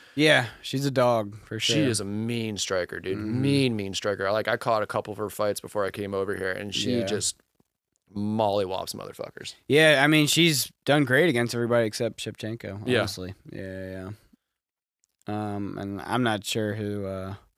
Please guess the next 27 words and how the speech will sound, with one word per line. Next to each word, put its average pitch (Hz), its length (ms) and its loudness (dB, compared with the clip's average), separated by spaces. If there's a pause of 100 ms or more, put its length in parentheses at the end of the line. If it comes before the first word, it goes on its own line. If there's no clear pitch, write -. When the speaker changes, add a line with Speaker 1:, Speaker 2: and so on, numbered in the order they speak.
(580)
Speaker 1:
I'm 92 60 -8
gonna 87 120 -8
butcher 90 300 -10
this 92 200 -8
one, 87 140 -10
too. 90 320 -8
Speaker 2:
Yeah. 95 260 -2 (220)
Speaker 1:
<laughs> 214 80 4 (180)
The, 104 220 -6
the 98 160 -10
French 123 340 -2
girl 98 300 -6
over 98 180 -6
here. 101 260 -4
Speaker 2:
Oh. 135 260 -2 (240)
<laughs> 147 340 -4 (100)
Speaker 1:
Manon 120 680 2
Fiorot. 131 840 2 (400)
Um, 104 380 -4
she's 120 260 -4
number 127 280 2
seven. 131 680 2
Caitlin's 147 320 2
number 104 180 -2
one, 98 460 -4
Speaker 2:
Yeah. 92 40 -6
Speaker 1:
so 98 560 -8